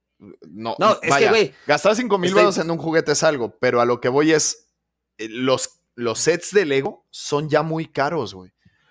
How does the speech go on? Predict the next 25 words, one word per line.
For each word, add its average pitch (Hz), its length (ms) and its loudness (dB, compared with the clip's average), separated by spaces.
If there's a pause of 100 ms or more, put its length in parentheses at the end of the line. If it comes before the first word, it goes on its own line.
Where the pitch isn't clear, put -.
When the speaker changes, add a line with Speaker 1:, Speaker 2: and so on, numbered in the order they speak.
(140)
Speaker 1:
O 104 120 -10
sea, 139 160 0
Speaker 2:
Güey, 131 100 8
estoy 123 160 4
Speaker 1:
güey. - 140 6
Speaker 2:
viendo 208 100 2
enfrente 196 300 0
de 170 100 2
mí, 160 80 -2
¿sabes 185 300 -2
cuánto 175 260 -4
cuesta 170 240 -6
el 151 80 -4
set 156 160 -2
del 147 180 2
halcón 120 320 -2
milenario 117 600 -2
en 110 280 -2
Lego? 123 340 -2
O - 40 -20
sea, 117 120 -16
no 113 120 -6
este 120 180 -4
en 113 120 -4
Lego. 139 340 -4